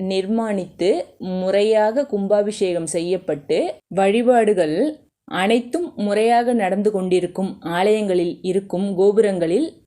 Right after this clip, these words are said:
உச்சியில் கலசங்கள் இருக்கும்.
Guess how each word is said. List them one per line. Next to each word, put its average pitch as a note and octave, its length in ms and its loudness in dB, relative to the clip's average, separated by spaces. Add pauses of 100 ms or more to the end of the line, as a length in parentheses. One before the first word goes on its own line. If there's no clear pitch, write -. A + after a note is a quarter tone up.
(160)
உச்சியில் A3 680 -4 (100)
கலசங்கள் F#3+ 640 0
இருக்கும். E3+ 680 -4